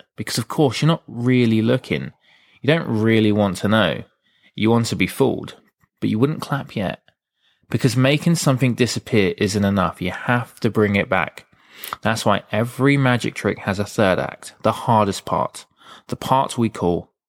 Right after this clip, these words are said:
The Prestige. Now, that opening line, believe it or not, I did it off by heart because I love this movie so much. It's one of my favourite films. It's probably my f-, oh, it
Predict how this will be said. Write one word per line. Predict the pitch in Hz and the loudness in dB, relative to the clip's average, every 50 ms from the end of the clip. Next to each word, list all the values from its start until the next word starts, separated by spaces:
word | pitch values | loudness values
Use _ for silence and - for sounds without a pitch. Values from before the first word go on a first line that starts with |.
| _ - | _ -6
The | - 107 95 | -4 -2 -2
Prestige. | - - 104 - - - - 87 73 58 - - - - _ _ _ _ _ _ _ _ _ _ _ _ _ _ _ _ _ _ _ _ _ _ _ _ _ _ _ _ _ _ _ _ | 0 -2 -2 -2 -2 -2 -2 -2 -2 -2 -6 -12 -16 -16 _ _ _ _ _ _ _ _ _ _ _ _ _ _ _ _ _ _ _ _ _ _ _ _ _ _ _ _ _ _ _ _
Now, | 113 107 113 | -2 0 0
that | 135 143 - 143 | 0 0 2 0
opening | 135 127 135 123 113 | 0 0 -2 -2 0
line, | 113 117 110 107 101 | 2 2 2 2 0
believe | 98 101 104 104 95 | 0 0 2 2 2
it | 95 | 0
or | 95 | 0
not, | 95 95 95 85 73 | 0 0 0 2 0
I | 98 92 | 0 2
did | 104 104 101 | 2 2 2
it | 82 | 2
off | 95 101 - | 0 0 2
by | 104 98 92 | 2 0 2
heart | 95 95 90 82 73 - | 2 2 2 2 0 0
because | 78 87 101 101 | -2 -4 -2 0
I | - 82 101 104 | 2 2 2 2
love | 101 104 104 101 92 101 | 2 2 2 2 2 0
this | 101 95 - - | -2 -2 0 0
movie | 101 98 90 92 92 92 | 0 0 0 0 -2 -2
so | - - - - 101 95 95 92 | -4 -6 0 2 2 2 2 0
much. | 95 90 82 80 - - | 0 0 -2 -2 -4 -4
It's | - 71 - - - | -6 -6 -6 -4 0
one | 107 110 110 113 | 0 2 2 2
of | 107 | 2
my | 104 104 98 98 95 | 2 2 2 2 2
favourite | 95 - 104 95 87 82 95 82 - | 2 0 0 0 0 0 -2 -4 -6
films. | - - 95 92 92 92 95 101 | -4 -4 -2 -2 -2 -2 -4 -6
It's | 76 - | -8 -4
probably | - 151 151 156 156 135 | -2 -2 0 2 2 0
my | 113 123 120 117 117 113 | 0 0 2 2 2 2
f-, | 110 110 - - - - - - | 0 -2 -6 -12 -18 -20 -20 -14
oh, | - 196 214 214 190 180 170 160 151 143 135 127 120 113 110 110 110 113 | -8 -4 -2 0 2 2 2 2 2 0 -2 -2 -2 -4 -4 -6 -6 -2
it | - 135 147 143 | 0 0 0 0